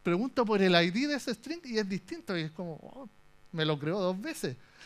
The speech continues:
Para esos casos, en Ruby tenemos símbolos que son, son únicos. Entonces, si yo hago, por ejemplo, name punto object I D en un lado y después lo hago en otro, voy a tener el mismo I D de, de objeto.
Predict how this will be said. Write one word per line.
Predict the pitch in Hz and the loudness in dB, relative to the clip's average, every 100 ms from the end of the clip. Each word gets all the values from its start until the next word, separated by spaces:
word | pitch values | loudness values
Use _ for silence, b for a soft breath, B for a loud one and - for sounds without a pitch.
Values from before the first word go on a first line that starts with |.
| B _ - B | B _ -20 B
Para | - 170 | 4 6
esos | 233 277 254 | 6 4 6
casos, | 294 294 320 285 277 | 6 6 4 2 4
en | 214 220 | 4 6
Ruby | 214 294 277 | 2 2 4
tenemos | 208 226 254 233 | 4 2 0 0
símbolos | 311 220 151 131 120 - - - - _ _ _ _ _ _ - | 0 0 -2 -4 -10 -18 -20 -20 -20 _ _ _ _ _ _ -4
que | 170 | -4
son, | - 202 202 196 B B B | 0 0 0 -8 B B B
son | - 190 196 - | -2 0 0 -2
únicos. | 254 202 165 151 | 0 2 0 -2
Entonces, | 160 143 - 175 160 | -2 0 0 0 -4
si | - - 143 | -10 -6 0
yo | 175 | 2
hago, | 190 180 | 2 2
por | 165 | 0
ejemplo, | 160 196 180 175 147 B B B B - - - | -2 -4 -4 -4 -4 B B B B -20 -20 -14
name | 139 180 208 170 - | -4 0 2 0 -2
punto | 175 143 170 | -4 -2 0
object | 190 170 185 - - | 0 4 2 2 2
I | 170 | 2
D | 160 220 | 4 2
en | 208 | 2
un | 196 | 4
lado | 220 208 | 6 6
y | |
después | 160 147 214 185 | 4 0 0 2
lo | 180 | 2
hago | 190 | 2
en | 170 | 0
otro, | 208 233 277 - _ | 0 0 -4 -8 _
voy | - 165 | -4 2
a | 156 | 2
tener | 156 165 180 | 2 0 0
el | 170 | -2
mismo | 190 202 | -2 -2
I | 180 | -4
D | 180 | -2
de, | 196 190 185 | -4 -4 -8
de | 202 180 | -10 -6
objeto. | 190 180 220 139 | -6 -4 -4 -4